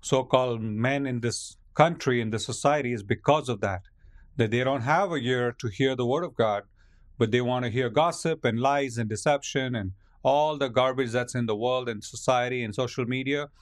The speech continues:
They have an ear to hear all of that, but they do not have an ear to hear the word of God. So when we are doing these broadcasts, it's for people who want to hear the word of God.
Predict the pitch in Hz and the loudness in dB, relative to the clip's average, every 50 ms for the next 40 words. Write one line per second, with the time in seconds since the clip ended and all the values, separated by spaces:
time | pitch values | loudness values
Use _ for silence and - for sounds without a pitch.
0 | _ _ _ - - 113 98 113 131 127 127 123 123 117 120 123 123 120 123 104 | _ _ _ 0 0 0 2 2 0 0 0 0 -2 0 0 -2 -2 -2 -4 -2
1 | 95 120 120 120 117 120 120 110 95 98 117 120 139 143 - _ _ _ _ _ | -2 0 0 2 0 0 -2 -2 -2 0 0 0 0 0 -6 _ _ _ _ _
2 | _ - - - - - 113 110 104 98 120 117 113 107 120 117 120 131 131 127 | _ -20 -20 -12 -2 0 0 0 2 0 0 0 0 0 -2 -2 0 -2 -2 -2
3 | 117 139 139 139 135 151 143 127 123 120 120 120 - _ - 110 92 92 - - | -2 0 -2 0 -2 -2 -4 -2 -2 -2 -2 -2 -4 _ -10 -10 -10 -8 -2 0
4 | 120 127 127 131 131 120 117 107 95 101 110 117 117 107 92 95 104 110 110 101 | 0 2 2 0 -2 0 -2 -2 0 0 -2 -2 -2 -4 -6 -2 0 0 0 0
5 | 101 - _ _ _ - - - - - - - - - - 107 107 117 120 117 | -2 -6 _ _ _ -20 -20 -20 -20 -20 -20 -20 -18 -8 -4 -2 0 0 0 0
6 | 110 120 131 143 147 151 143 143 143 139 131 131 - - - - - - 120 127 | 0 0 0 0 0 2 2 0 0 -2 -4 -8 -14 -20 -20 -8 -4 0 2 2
7 | 139 151 156 143 139 131 120 104 95 131 135 143 151 147 - - 135 120 117 117 | 2 2 0 -2 -2 -2 -4 -2 0 2 2 2 2 0 0 0 2 2 2 0
8 | 110 - - - - 151 135 - - - 131 127 - 147 156 156 165 160 135 151 | -2 -6 -10 -12 -8 -8 -8 -6 -2 -2 -2 0 0 -2 -2 0 -2 -2 -2 -2
9 | 139 123 110 113 123 139 156 160 156 151 - - 160 135 - - 135 131 131 131 | -2 -2 -2 0 0 0 0 -2 -4 -8 -8 -6 -6 -6 -2 0 -2 0 0 0
10 | 127 120 120 113 107 - 110 113 110 110 113 | -2 -2 -2 -2 -4 -4 -2 -2 -2 -2 -6